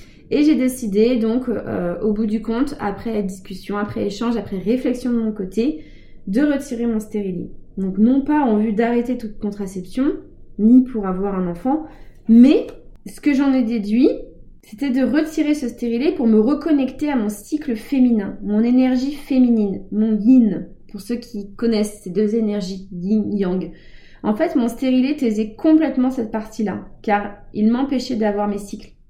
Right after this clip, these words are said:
d'avoir mes règles. Alors, j'ai lu un livre génial sur la contraception naturelle qui explique aussi surtout la signification des différentes phases du cycle féminin, d'un point de vue physique, hormonal,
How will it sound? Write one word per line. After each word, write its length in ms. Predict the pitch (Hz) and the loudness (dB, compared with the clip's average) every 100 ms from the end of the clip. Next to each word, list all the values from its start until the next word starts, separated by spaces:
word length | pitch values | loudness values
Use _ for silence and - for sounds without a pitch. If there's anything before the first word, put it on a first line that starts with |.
| - | -6
d'avoir 260 | 185 202 | -4 -2
mes 120 | 202 | -4
règles. 280 | 185 180 175 - - - - - | -4 -6 -8 -16 -20 -20 -20 -4
Alors, 460 | 220 233 247 247 - - - - - - | 0 0 0 -6 -14 -20 -20 -20 -18 -8
j'ai 240 | 208 247 | -2 0
lu 180 | 247 294 | 4 4
un 240 | 302 220 220 | 4 2 0
livre 200 | 233 220 | 2 0
génial 480 | 202 262 254 254 | 0 2 4 2
sur 140 | 254 220 | 0 -2
la 120 | 190 | -4
contraception 680 | 190 220 - 214 214 - 220 | -6 -8 -6 -8 -8 -6 -4
naturelle 600 | 190 185 196 185 240 254 - - - | -4 -6 -6 -4 -2 -4 -8 -20 -20
qui 140 | - 220 | -6 -4
explique 400 | 214 - 269 247 | -4 -6 -4 -2
aussi 420 | 233 - 269 294 | -4 -2 0 0
surtout 320 | - - - | -2 -8 -4
la 140 | 254 | -2
signification 680 | 202 226 214 214 - 226 254 | -2 -2 -2 -4 -4 -4 -2
des 120 | 226 | -2
différentes 420 | 180 208 233 208 208 | -2 -6 -6 -6 -4
phases 420 | 247 214 185 190 - | -2 0 -2 -6 -10
du 80 | 185 | -12
cycle 340 | - 185 185 | -12 -12 -10
féminin, 420 | 185 202 202 185 180 - - | -8 -4 -2 -4 -6 -12 -6
d'un 100 | 185 | -4
point 140 | 190 | -4
de 80 | 196 | -6
vue 60 | 196 | -6
physique, 420 | 294 240 233 - - - | -2 -2 -2 -6 -10 -2
hormonal, 580 | 202 262 247 208 214 | 2 4 4 2 -2